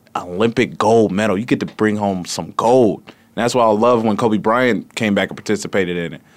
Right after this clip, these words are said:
I'm like, "Man, this is huge. This is bigger than, this is a world championship." Yeah, we know th-, these are the best players in the world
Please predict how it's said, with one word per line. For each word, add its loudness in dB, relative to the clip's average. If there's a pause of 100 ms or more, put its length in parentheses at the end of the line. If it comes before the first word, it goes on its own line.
(280)
I'm -6
like, 0
"Man, 2
this 0
is 0
huge. 2
This -2
is -4
bigger 2
than, 0 (100)
this -2
is 2
a 2
world 4
championship." -2 (300)
Yeah, 4
we 4
know 4
th-, -8
these 4
are 6
the 0
best 0
players 2
in -4
the -6
world 2